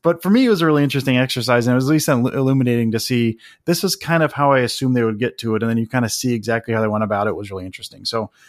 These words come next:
that's a bit long, but if you have not looked at that already, uh, please do so, because, uh, I,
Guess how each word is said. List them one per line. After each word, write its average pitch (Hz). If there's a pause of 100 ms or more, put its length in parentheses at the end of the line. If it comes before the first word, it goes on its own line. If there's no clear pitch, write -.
(140)
that's -
a 147
bit 180
long, 143
but 123
if 117
you 120
have 113
not 120
looked 123
at 120
that 123
already, 135 (340)
uh, 160
please 247
do 214
so, 107
because, 107
uh, 101 (100)
I, 117